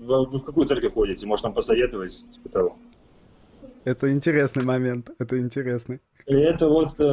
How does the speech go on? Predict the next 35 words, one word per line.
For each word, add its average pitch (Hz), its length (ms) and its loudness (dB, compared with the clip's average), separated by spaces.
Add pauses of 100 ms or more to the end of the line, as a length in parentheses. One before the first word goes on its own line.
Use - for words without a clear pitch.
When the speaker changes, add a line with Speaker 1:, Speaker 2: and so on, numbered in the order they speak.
(260)
Speaker 1:
южане. 139 640 2 (240)
Это 117 520 0
Southern 135 500 -2
People, 120 400 2
это 113 140 -10
южане, 113 480 -2
они 110 240 -4
от, 104 220 -2 (120)
э, 113 200 2
Пенсильвании 123 680 0
вниз, 139 300 -4
Флорида, 135 520 2
Луизиана 117 600 2
и 104 120 -2
до 101 100 -10
Техаса. 98 540 -2
Вот, 95 140 -4 (160)
э, 110 140 2
получается. 110 640 0 (640)
Но, 131 160 2
но 156 300 4
они 165 160 2
там 160 160 0
улыбаются 160 500 2
так, 143 180 2
что 123 200 -6
там 110 180 -2
все 113 140 -10
зубы 107 220 -4
выпадают 95 520 -4
просто. 139 400 -4
<laughs> 143 440 0 (360)
Speaker 2:
Слушай, - 300 -10
круто. 151 360 0
А 120 240 2